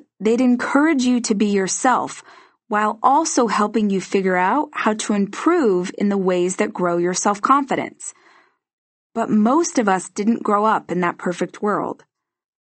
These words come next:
Most of us grew up identifying from a very early age all the things that were wrong with us. We believed we were too fat, too ugly, too awkward to be loved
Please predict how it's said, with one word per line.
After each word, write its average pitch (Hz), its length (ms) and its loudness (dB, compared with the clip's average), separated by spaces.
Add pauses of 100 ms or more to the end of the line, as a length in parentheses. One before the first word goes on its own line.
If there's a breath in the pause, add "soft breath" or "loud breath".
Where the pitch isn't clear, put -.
Most 285 460 2
of 226 80 4
us 196 180 0
grew 196 200 -2
up 190 200 -4
identifying 190 920 0
from 196 200 0
a 190 60 -2
very 220 680 0
early 202 400 0
age 196 500 -2 (460 loud breath)
all 254 320 2
the 320 160 0
things 202 420 -2
that 196 140 -2
were 190 120 -2
wrong 180 360 0
with 165 200 -6
us. - 440 -8 (600)
We 240 160 2
believed 262 540 2
we 240 140 0
were 220 120 2
too 220 220 0
fat, 180 380 -2 (520)
too 254 220 -4
ugly, 196 560 0 (300)
too 254 320 -2
awkward 214 540 0
to - 100 -8
be 196 160 0
loved 185 440 0